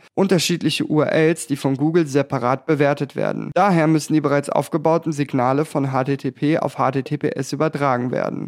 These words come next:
Um das zu realisieren, sind sogenannte dreihundert, drei null eins Weiterleitungen notwendig. Dabei handelt es sich um permanente Weiterleitungen, die fast hundert Prozent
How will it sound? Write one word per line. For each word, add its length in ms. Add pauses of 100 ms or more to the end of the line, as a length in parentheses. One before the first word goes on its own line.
Um 220
das 300
zu 100
realisieren, 960 (140)
sind 240
sogenannte 520
dreihundert, 600 (100)
drei 220
null 160
eins 320
Weiterleitungen 760
notwendig. 560 (200)
Dabei 260
handelt 280
es 120
sich 180
um 100
permanente 580
Weiterleitungen, 840 (140)
die 80
fast 300
hundert 300
Prozent 680